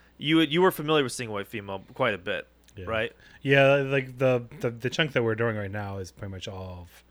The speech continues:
Speaker 2: my prime movie-going experience.
Speaker 1: Oh, really? I didn't know that.
Speaker 2: Like, uh, yeah, like, all those movies are, like, prime, like,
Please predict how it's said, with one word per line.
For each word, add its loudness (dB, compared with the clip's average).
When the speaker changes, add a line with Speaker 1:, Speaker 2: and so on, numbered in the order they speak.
Speaker 2:
my -6
prime -8
movie-going -6
experience. -14
Speaker 1:
Oh, 6
really? 6
I 4
didn't -2
know -6
that. -4
Speaker 2:
Like, 6
uh, 10
yeah, 10
like, 4
all 4
those 4
movies 0
are, -4
like, -8
prime, -8
like, -14